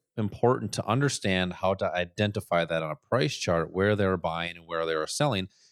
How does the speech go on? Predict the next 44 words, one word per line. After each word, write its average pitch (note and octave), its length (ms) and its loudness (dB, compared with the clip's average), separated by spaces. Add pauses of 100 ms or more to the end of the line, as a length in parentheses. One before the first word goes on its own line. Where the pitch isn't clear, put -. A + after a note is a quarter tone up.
which A2+ 220 2
is, G#2 180 0
which A2+ 200 0
is G2+ 100 0
the G2+ 80 0
core A#2 300 2
strategy, F#2 500 -2
which E2+ 240 -4
is F2+ 160 -6
designed F2 840 0
to F2+ 100 -8
teach - 360 -2
you G2 60 -2
to, E2+ 100 -2 (120)
to - 100 -4
learn F#2+ 380 2
how E2+ 100 -2
to D#2+ 100 0
do A2 220 0
that. - 200 -4 (260)
Al, B2 160 4
I B2+ 40 2
know D#3+ 120 0
there's F#3+ 120 -2
a A#2+ 60 -4
lot G2+ 160 4
of G2 80 -4
people E2+ 240 -6
listening, F2 520 -4
and, F2+ 260 -6 (120)
you A2 120 -2
know, G2 160 2
sometimes F#3 440 2
people B2+ 300 0
still B2 300 2
think A2+ 420 -4
that F#2+ 300 2 (280)
the - 80 0
public G2+ 600 2
is F2+ 180 0
moving F#2 360 -2
these E2 200 -8
markets, D#2+ 560 -4
the, E2 260 0